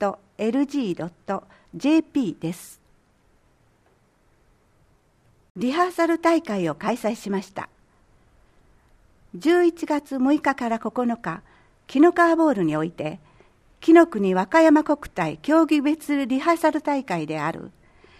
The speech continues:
内閣総理大臣杯、文部科学大臣杯争奪第四十三回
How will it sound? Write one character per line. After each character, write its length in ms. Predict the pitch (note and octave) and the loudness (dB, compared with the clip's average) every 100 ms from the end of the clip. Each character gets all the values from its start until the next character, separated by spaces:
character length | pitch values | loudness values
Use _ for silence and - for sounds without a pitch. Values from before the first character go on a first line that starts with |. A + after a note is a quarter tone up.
| _ | _
内 240 | B3+ E4 E4 | 2 4 4
閣 260 | A3+ - | 0 -8
総 220 | F#3 A#3 | -6 -2
理 140 | C#4+ C#4+ | -2 -2
大 200 | C#4 C4 | -2 -4
臣 180 | B3+ G3 | -6 -8
杯、 320 | F3 D3+ D3 _ _ _ _ - | -6 -8 -10 _ _ _ _ -4
文 300 | A#3 F4 F4+ | 4 4 4
部 140 | E4 | 0
科 140 | D#4+ | 0
学 280 | D#4 D#4 D#4 | 0 0 0
大 240 | D4+ D4+ D4 | 0 0 0
臣 220 | D4+ C#4+ | 0 0
杯 180 | A#3 F3 | -2 -6
争 260 | F#3+ G3+ | -4 -2
奪 440 | G3+ G3+ - F3 - _ - _ _ | -2 -4 -6 -8 -8 _ -20 _ _
第 340 | - D#4 C#4 F#3+ | 0 2 4 4
四 240 | C#4+ E4 | 4 4
十 180 | A3 F#3+ | 2 -2
三 300 | F3 G3 A#3 | -4 -4 -4
回 340 | - G3 E3+ | -4 -6 -6